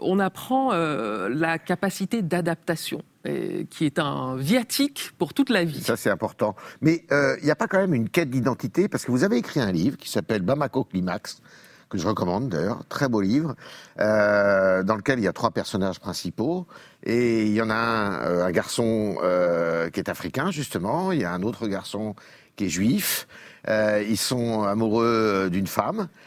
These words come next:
Speaker 2: Et, euh, bah, on a l'impression que ce roman, c'est quand même une quête de leurs origines.
Speaker 1: Oui.
Speaker 2: Qu'est-ce que, qu'est-ce que vous avez voulu dire là, justement, bah, qu'il y a quand même une quête d'identité à chaque fois ?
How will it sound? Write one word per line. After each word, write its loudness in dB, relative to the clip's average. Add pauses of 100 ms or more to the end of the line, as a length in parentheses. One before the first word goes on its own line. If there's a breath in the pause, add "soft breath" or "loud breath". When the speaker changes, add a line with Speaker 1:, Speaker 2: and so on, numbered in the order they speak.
(220 loud breath)
Speaker 2:
Et, 2
euh, 4
bah, 2
on 0
a 2
l'impression -2
que -8
ce 0
roman, 0
c'est -4
quand 0
même -2
une -2
quête -2
de 0
leurs -2
origines. -4 (480)
Speaker 1:
Oui. 6
Speaker 2:
Qu'est-ce 4
que, 4 (120)
qu'est-ce 0
que 0
vous 6
avez 4
voulu 4
dire 2
là, 2
justement, 0
bah, 4
qu'il -2
y 2
a -6
quand 0
même 0
une 0
quête 0
d'identité 0
à 0
chaque -6
fois ? -2